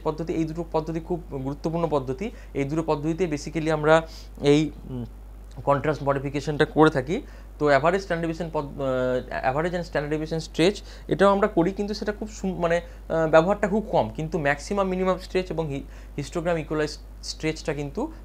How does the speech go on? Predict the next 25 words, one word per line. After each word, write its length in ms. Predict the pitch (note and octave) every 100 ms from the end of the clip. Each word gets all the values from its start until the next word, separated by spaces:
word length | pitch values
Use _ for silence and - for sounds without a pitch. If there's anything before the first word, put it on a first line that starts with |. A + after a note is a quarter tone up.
| -
খুব 100 | D3+
ব্যাপকভাবে 480 | A#2+ C3 C#3+ D3 F#3+
ব্যবহার 280 | D3+ C#3+ C#3
করা 180 | C#3+
হয়ে 180 | C#3 C#3+
থাকে। 220 | C3+ G#2 - - - - -
তো 120 | D3
just 240 | C#3 D#3+ D#3+
আমি 160 | E3 -
ছবির 240 | D3 F3+
মাধ্যমে 340 | F3+ D#3+ E3
ব্যাপারটাকে 400 | E3+ D#3 D#3 D3
বুঝিয়ে 260 | C#3+ C3 E3
দেবো 300 | C#3 C#3 B3 - - C3+
যে 200 | D3+ D#3+ - - -
এই 200 | C#3+ D3+ -
ম্যাক্সিমাম 500 | C#3 C#3 - F3+ F3
মিনিমাম 280 | E3+ E3+
স্ট্রেচ 340 | E3 - F#3 F3
এবং 160 | C#3+
হিস্টোগ্রাম 560 | C3+ C3+ - D#3+ D#3+ D3
ইকুয়ালাইজড 400 | C#3+ C#3+ C#3+ D#3
স্ট্রেচটা 420 | - - C3 - D#3+
কী। 260 | - A#2+ - - - - - - - - - - - - - - - - - -
তো 220 | - B2